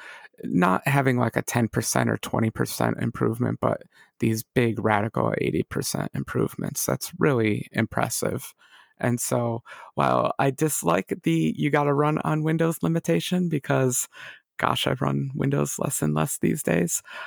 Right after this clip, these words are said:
um, uh, uh, they deserve it, I think. <laughs> So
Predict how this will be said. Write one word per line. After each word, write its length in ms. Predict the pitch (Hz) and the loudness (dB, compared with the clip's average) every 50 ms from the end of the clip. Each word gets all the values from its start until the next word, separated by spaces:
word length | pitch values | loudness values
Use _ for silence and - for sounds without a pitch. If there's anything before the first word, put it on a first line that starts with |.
| - - _ | -14 -12 _
um, 640 | - 127 123 127 123 123 117 117 113 113 117 117 110 _ _ _ _ _ _ - _ _ _ _ _ - | -2 0 2 2 2 2 2 2 0 0 -2 -4 -6 _ _ _ _ _ _ -20 _ _ _ _ _ -4
uh, 180 | - - - - _ _ _ _ _ _ - - | -2 -2 -2 -6 _ _ _ _ _ _ -10 -8
uh, 80 | - - - _ _ - - | -8 -8 -8 _ _ -6 -4
they 100 | 117 113 | -2 -2
deserve 380 | 117 117 - 117 117 123 135 | -2 -2 -2 -2 -2 0 0
it, 160 | 151 160 180 - _ _ _ _ _ - - | 0 -2 -2 -4 _ _ _ _ _ -2 0
I 80 | 170 | 0
think. 420 | 165 - 190 196 180 - - - - - | 2 2 0 0 0 -2 -10 -10 -4 -4
<laughs> 60 | 175 - - - 214 - - - 254 - - - 349 - - - _ - | -4 -2 0 -2 -2 0 0 -2 -2 0 0 -2 -4 -4 -10 -12 _ -10
So 200 | - - - - | -8 -6 -6 -6